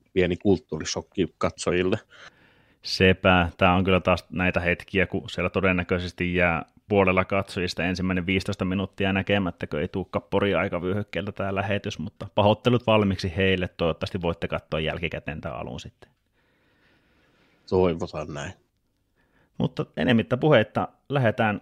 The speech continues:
Speaker 2: varmaan eteenpäin. Eli me on, tää on siis Iotekin tekni-, viikon tekniikka-podcast, ja käydään läpi siis viikon kiinnostavimmat uutiset ja vähän mitä omaa sisältöä meiltä on tullut sekä kanavalle että sit tonne YouTuben puolelle, niin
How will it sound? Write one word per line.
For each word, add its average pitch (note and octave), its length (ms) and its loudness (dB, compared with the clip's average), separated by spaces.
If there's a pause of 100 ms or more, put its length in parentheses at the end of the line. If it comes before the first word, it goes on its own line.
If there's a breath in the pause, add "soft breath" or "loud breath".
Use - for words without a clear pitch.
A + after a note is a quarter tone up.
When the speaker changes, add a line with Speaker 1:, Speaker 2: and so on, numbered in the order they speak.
Speaker 2:
varmaan A#2 300 0
eteenpäin. A#2+ 580 2
Eli A2 100 2
me B2 100 4
on, A#2 100 2
tää C3 140 2
on G2+ 80 2
siis - 240 -8 (220 loud breath)
Iotekin A2+ 460 2
tekni-, B2+ 340 2
viikon B2+ 400 4 (300 loud breath)
tekniikka-podcast, A#2 1000 0
ja G#2 220 0
käydään F2+ 300 0
läpi B2 240 0
siis G#2 280 -6
viikon G#2+ 240 2
kiinnostavimmat F#2+ 680 -2
uutiset A#2+ 480 -2
ja G2 180 0 (140)
vähän G2 240 0
mitä F#2+ 240 0
omaa G2 280 2
sisältöä F2 440 -2
meiltä D#2 300 -6
on D#2 100 -6
tullut A#2+ 300 -4
sekä F#2 320 -8
kanavalle E2+ 580 -4
että E2 280 -8
sit - 260 -12
tonne D#2 260 -8 (120)
YouTuben F#2+ 640 -2
puolelle, D2+ 500 0
niin C#2 260 -12